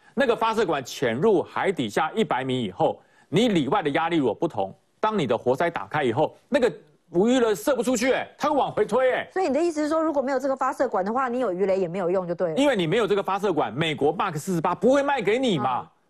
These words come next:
Speaker 1: 因为你不能发射，我卖给你干什么？
Speaker 2: 对。
Speaker 1: 当展览吗？
Speaker 2: 嗯。
Speaker 1: 所以说这是牵扯到后续这个所谓的洛马公司它的战斗系统的军售的授权的I P授权，所以如果你没有这一块，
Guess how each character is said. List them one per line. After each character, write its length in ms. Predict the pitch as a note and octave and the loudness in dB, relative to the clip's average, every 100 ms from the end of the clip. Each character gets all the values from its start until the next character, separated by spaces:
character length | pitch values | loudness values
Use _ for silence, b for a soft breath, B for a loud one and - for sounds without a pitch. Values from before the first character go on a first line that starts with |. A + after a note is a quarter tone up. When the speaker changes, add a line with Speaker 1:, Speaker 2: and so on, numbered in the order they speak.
| _ | _
Speaker 1:
因 100 | D4 | 0
为 80 | D#4+ | 2
你 120 | A3+ | 2
不 140 | D#3+ | 0
能 160 | D#4+ C4+ | 0 0
发 180 | C4 C4 | 0 0
射， 80 | B3 | 0
我 60 | |
卖 140 | A#3+ B3 | 0 -2
给 60 | |
你 100 | G#3 | 0
干 160 | G3 A3+ | 0 0
什 100 | F3 | 0
么？ 240 | C#3+ C3+ C3 | 0 -2 -4
Speaker 2:
对。 80 | |
Speaker 1:
当 120 | A#3 G#3+ | -4 -2
展 160 | F#3 | -2
览 140 | G#3+ C#3+ | -2 0
吗？ 240 | D#3+ E3 | -2 -2
Speaker 2:
嗯。 240 | G3+ F3+ F3+ _ | -4 -6 -8 _
Speaker 1:
所 180 | - C#4 | 0 2
以 60 | |
说 160 | G#3+ B3+ | 2 0
这 280 | B3+ C4+ A3+ | 2 2 2
是 240 | C4 G#3+ | 0 -4
牵 360 | - A#3+ B3+ B3 | -2 0 0 0
扯 300 | - G#3+ D3 | 0 0 2
到 240 | G#3+ E3 | 0 0
后 400 | - - B3 F#3 | -2 2 4 4
续 400 | D#3+ A#3 F#3 A#2+ _ | 0 0 0 -2 _
这 100 | G3 | 0
个 120 | D#3+ | 0
所 160 | - C3+ | 2 2
谓 80 | |
的 60 | D3 | 4
洛 140 | A3+ | 2
马 160 | G3+ A#2 | 2 -2
公 220 | E3+ F3 | -4 -4
司 280 | - E3 E3+ b b b | -2 -2 -2 b b b
它 160 | - G#3+ | -4 0
的 120 | D#3+ | -2
战 300 | - C4 F#3 | 0 0 2
斗 160 | F#3+ | 2
系 180 | D3+ G#3 | 2 0
统 120 | B2+ | -2
的 100 | G2 | -4
军 200 | G#2+ C#3 | -4 -2
售 260 | C3+ C3 - _ | 0 0 0 _
的 100 | B2 | 0
授 200 | A2+ D#3 | 2 2
权 220 | A#2+ - - - | 2 -4 -4 -2
的 80 | |
I 120 | C#3 D3+ | 0 2
P 140 | E3 | 2
授 160 | D3+ B2 | 2 0
权， 180 | G2+ - b b b | -4 -8 b b b
所 160 | - C#4 | 2 2
以 20 | |
如 140 | A3+ | 4
果 100 | B3+ | 2
你 120 | G3+ C#3+ | 0 0
没 240 | C3+ B3 | 0 0
有 100 | F3+ | 0
这 160 | - G3+ | 0 0
一 60 | |
块， 200 | G3 E3+ | 0 -6